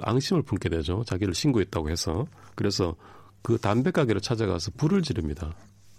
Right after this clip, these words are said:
근데 불을 지르는 모습을, 불이 타는 모습을 보고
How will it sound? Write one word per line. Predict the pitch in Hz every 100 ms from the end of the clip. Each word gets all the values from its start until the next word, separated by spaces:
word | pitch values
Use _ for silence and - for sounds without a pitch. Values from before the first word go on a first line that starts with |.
| - -
근데 | -
불을 | - 151 190
지르는 | 147 123 120
모습을, | 101 113 123 104 220 - - - - - - - -
불이 | 143 175
타는 | - 196
모습을 | 190 135 104 92
보고 | 87 104 101 78